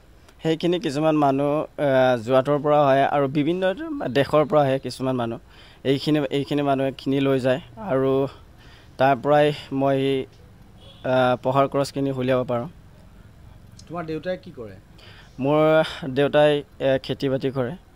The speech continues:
Speaker 2: তোমাৰ নামটো?
Speaker 1: নমস্কাৰ, মোৰ নাম শ্ৰী ললিত পাইং।
Speaker 2: ললিত পাইং। আৰু কি কি, আৰু কি কি বনোৱা তুমি? আৰু কি কি জানা? মুখাৰ উপৰিও আৰু কি তৈয়াৰ কৰা?
Speaker 1: মই মুখাৰ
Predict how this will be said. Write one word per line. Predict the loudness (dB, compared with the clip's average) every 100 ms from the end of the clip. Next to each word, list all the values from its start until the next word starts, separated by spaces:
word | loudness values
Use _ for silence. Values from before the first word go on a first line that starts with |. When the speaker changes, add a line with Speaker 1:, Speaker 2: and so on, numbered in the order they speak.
| -14
Speaker 2:
তোমাৰ | -12
নামটো? | -12 -12 -12 -12 -14 -20 -20 -20 -20 -8
Speaker 1:
নমস্কাৰ, | -2 0 2 0
মোৰ | 2 0
নাম | -2
শ্ৰী | -2
ললিত | 0 0 -2
পাইং। | -6 -8 -12 -20 -16
Speaker 2:
ললিত | -14 -12 -14 -18
পাইং। | -20 -20 -20 -20 -20 -20 -20 -20 -20 -20 -20 -20 -16
আৰু | -10 -10 -10
কি | -16
কি, | -10 -8
আৰু | -6 -8
কি | -8 -12
কি | -14 -12
বনোৱা | -10 -10 -10
তুমি? | -14 -14
আৰু | -12 -12
কি | -12
কি | -14 -12
জানা? | -10 -10
মুখাৰ | -12 -12 -6 -6
উপৰিও | -6 -8 -6
আৰু | -6 -8
কি | -10 -12 -10 -12 -14
তৈয়াৰ | -10 -10 -10
কৰা? | -14 -16 -2
Speaker 1:
মই | 2 4
মুখাৰ | 2 0 4 4